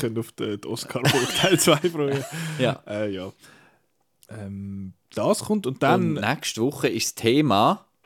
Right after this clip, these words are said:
Speaker 1: Ja, weil ich habe ja letzte Woche im, äh, im Siech voll Film nicht genug, oder vorletzte Woche, letzte Woche,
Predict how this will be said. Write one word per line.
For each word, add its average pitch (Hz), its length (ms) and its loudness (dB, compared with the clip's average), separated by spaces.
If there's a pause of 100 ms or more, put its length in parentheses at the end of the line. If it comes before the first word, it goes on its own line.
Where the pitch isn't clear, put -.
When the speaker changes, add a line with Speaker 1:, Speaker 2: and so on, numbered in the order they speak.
(300)
Speaker 1:
Ja, 160 360 6
weil 135 160 2
ich 139 100 0
habe 135 140 6
ja 123 200 6
letzte 123 580 0
Woche 160 560 2
im, 123 380 -4
äh, 113 280 -2
im 117 320 -6
Siech 131 260 0
voll 117 220 -2
Film 135 380 0
nicht 143 240 0
genug, 170 420 2
oder 120 180 -4
vorletzte 156 480 -2
Woche, 101 200 -12
letzte 123 280 -6
Woche, 113 260 -12